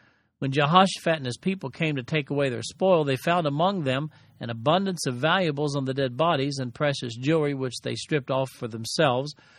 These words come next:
more than they could carry away. And there were three days gathering the spoil because there was so much. And on the fourth day they assembled in the valley of Baraka, for there they blessed the Lord. Therefore the name of that place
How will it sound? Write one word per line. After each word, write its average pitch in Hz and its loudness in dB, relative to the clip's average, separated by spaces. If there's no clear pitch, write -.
more 165 4
than 175 -2
they 160 2
could 143 -8
carry 165 0
away. 170 0
And 127 -6
there 143 0
were 127 -2
three 160 -2
days 135 0
gathering 123 -2
the 113 -6
spoil 131 -2
because 123 -6
there 117 -6
was 110 -8
so 156 -2
much. - -6
And 160 2
on 170 2
the 139 -4
fourth 220 2
day 120 -2
they 127 -4
assembled 143 -2
in 120 -6
the 117 -6
valley 131 0
of 107 -6
Baraka, 123 -2
for 123 -4
there 139 2
they 135 2
blessed 123 -4
the 156 -4
Lord. 165 0
Therefore 156 0
the 147 0
name 180 0
of 160 -2
that 139 -2
place 139 0